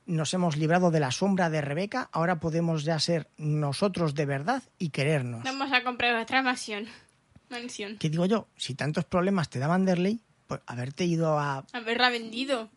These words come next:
Speaker 1: o, o, o la mantienes porque es el honor familiar y vives en cualquier otra parte del mundo, o sea.
Speaker 2: Comprarte un pisito en alguna
Speaker 1: Pero
Speaker 2: ciudad.
Speaker 1: qué pisito, si este... o sea,
Speaker 2: Eh, casa
Speaker 1: o-,
Speaker 2: gigante,
Speaker 1: otra man-,
Speaker 2: mansión.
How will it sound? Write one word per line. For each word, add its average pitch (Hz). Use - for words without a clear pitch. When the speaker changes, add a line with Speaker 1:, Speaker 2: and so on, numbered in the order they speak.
Speaker 1:
o, -
o, -
o 143
la 143
mantienes 151
porque 170
es 147
el 165
honor 165
familiar 165
y 170
vives 165
en 185
cualquier 143
otra 165
parte 151
del 127
mundo, 226
o 139
sea. -
Speaker 2:
Comprarte 233
un 247
pisito 220
en 220
alguna 214
Speaker 1:
Pero 113
Speaker 2:
ciudad. -
Speaker 1:
qué 180
pisito, 147
si 156
este... 147
o -
sea, 139
Speaker 2:
Eh, 214
casa 233
Speaker 1:
o-, -
Speaker 2:
gigante, 233
Speaker 1:
otra 147
man-, 160
Speaker 2:
mansión. 185